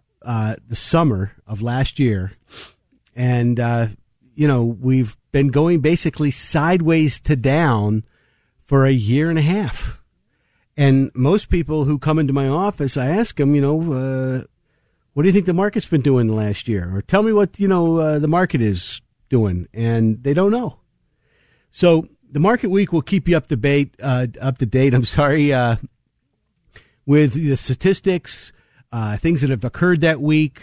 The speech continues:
you know, major events that y-, you probably should know. Uh, also, uh, there's the daily technical analysis. And, you know, and sometimes some of us are visual. I'm a very visual person. And, uh, when I see a chart,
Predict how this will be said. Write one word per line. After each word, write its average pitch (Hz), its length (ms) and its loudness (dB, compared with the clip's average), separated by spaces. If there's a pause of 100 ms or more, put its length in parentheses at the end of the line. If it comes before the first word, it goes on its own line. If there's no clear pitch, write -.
(220)
you 170 80 -10
know, 226 100 -2
major 202 360 2
events 170 460 -2
that 120 220 -6
y-, 139 100 -6
you 131 180 -4
probably 170 320 -2
should 143 240 -4
know. 104 260 -4 (540)
Uh, 135 260 0
also, 185 540 2
uh, 147 180 -2
there's 143 220 0
the 131 80 0
daily 185 280 2
technical 160 480 -2
analysis. 110 540 -6
And, 185 100 -2
you 202 60 0
know, 202 60 0
and 190 80 -2
sometimes 185 640 -2 (260)
some 294 280 -2
of 320 60 -2
us - 140 -4
are 208 60 0
visual. 147 540 0 (500)
I'm 240 160 2
a 247 60 4
very 185 240 2
visual 139 360 2
person. 113 440 -2
And, 113 260 0
uh, 110 340 2 (920)
when 147 180 4
I 247 160 0
see 208 360 -2
a 135 60 0
chart, - 580 -6